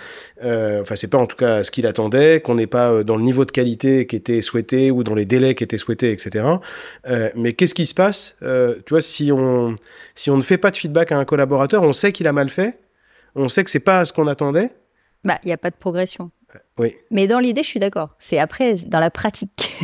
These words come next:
Speaker 2: <laughs> C'est plus compliqué.
Speaker 1: Le, le premier élément qui freine souvent les managers à faire du feedback à des collaborateurs, c'est qu'ils ont effectivement souvent, alors, il y a la question du temps que t'évoques, euh, clairement, qui est effectivement un, un vrai sujet chez pas mal de managers.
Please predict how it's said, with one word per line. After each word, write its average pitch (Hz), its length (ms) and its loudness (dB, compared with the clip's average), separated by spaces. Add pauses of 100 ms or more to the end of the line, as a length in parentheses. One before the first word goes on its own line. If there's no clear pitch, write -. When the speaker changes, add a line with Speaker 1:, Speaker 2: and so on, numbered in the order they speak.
Speaker 2:
<laughs> - 160 -8 (120)
C'est 185 120 0
plus - 160 -4
compliqué. 170 500 -4 (520)
Speaker 1:
Le, 147 160 2
le 151 140 4
premier 220 400 2
élément 180 300 4
qui 139 160 -6
freine 160 260 0
souvent 175 320 0
les 139 100 2
managers 139 600 2
à 117 100 -2
faire 156 220 0
du 139 80 -4
feedback 143 340 -4
à 131 60 2
des 123 100 0
collaborateurs, 123 680 2
c'est 139 120 -2
qu'ils 131 220 -2
ont 135 60 2
effectivement 139 400 -2
souvent, 160 460 0
alors, 120 200 0
il 131 80 -6
y 135 60 2
a 131 60 4
la 131 100 2
question 156 240 -2
du 139 120 -2
temps 175 160 2
que 196 60 -10
t'évoques, 139 340 0
euh, 113 100 -8
clairement, 127 360 2
qui 92 160 -6
est - 20 2
effectivement 120 640 -2
un, 104 240 -4
un 107 140 -2
vrai 117 180 0
sujet 135 360 0 (240)
chez - 120 -6
pas 131 140 0
mal 135 140 4
de 120 80 2
managers. 113 460 0